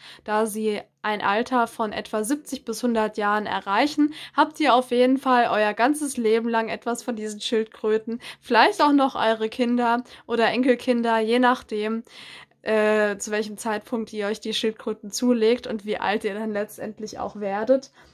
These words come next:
Aber ihr habt dennoch nur ein ha-, also was heißt nur, aber ihr habt immer ein halbes Jahr lang aktiv etwas von ihnen, da sie das andere halbe Jahr eben überwintern.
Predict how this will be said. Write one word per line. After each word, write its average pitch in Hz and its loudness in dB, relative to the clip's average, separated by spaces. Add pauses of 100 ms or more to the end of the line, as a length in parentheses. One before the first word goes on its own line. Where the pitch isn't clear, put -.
(160)
Aber 277 4 (180)
ihr 247 -2
habt 240 2
dennoch 240 2
nur 277 4
ein 233 2
ha-, 220 -4
also 208 -4
was 202 -10
heißt 196 -8
nur, 247 0 (280)
aber 220 0
ihr 240 4
habt 240 2
immer 240 0
ein 233 0
halbes 240 2
Jahr 226 0
lang 233 0
aktiv 247 -2
etwas 202 -10
von 208 -12
ihnen, 196 -8 (300)
da 214 2
sie 226 -4
das 220 -2
andere 233 -2
halbe 220 -2
Jahr 214 -4
eben 214 -4
überwintern. 220 -2